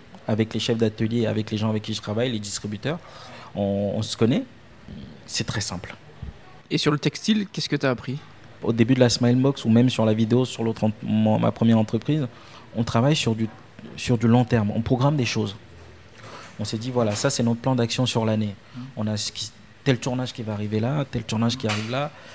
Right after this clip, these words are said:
Speaker 1: J'ai dit, « J'ai un shooting à faire tel jour, tel jour. » Sur le textile, non. On peut prévoir une collection, euh, aujourd'hui. Et la veille, tu peux te rendre compte que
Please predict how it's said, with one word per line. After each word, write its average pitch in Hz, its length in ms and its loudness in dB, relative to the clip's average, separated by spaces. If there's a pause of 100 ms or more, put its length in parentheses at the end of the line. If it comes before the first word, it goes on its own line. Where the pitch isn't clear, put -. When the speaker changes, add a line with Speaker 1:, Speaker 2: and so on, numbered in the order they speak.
(140)
Speaker 1:
J'ai 113 120 -6
dit, « 110 80 0 (160)
J'ai 117 80 2
un 113 80 4
shooting 117 400 -2
à 110 80 2
faire 113 180 0
tel 110 160 2
jour, 120 240 0
tel 117 180 0
jour. » 107 160 -4 (920)
Sur - 120 -6
le 113 60 -6
textile, 110 400 -6
non. 110 140 -2 (920)
On - 40 -20
peut 120 100 2
prévoir 127 340 2
une 120 140 2
collection, 135 720 -2
euh, 107 260 -2
aujourd'hui. 110 520 0 (1400)
Et 107 80 -10
la 104 140 -6
veille, 127 160 -4
tu 143 120 -12
peux 117 120 -6
te 104 40 -6
rendre 107 200 -4
compte 139 240 -8
que 110 340 -6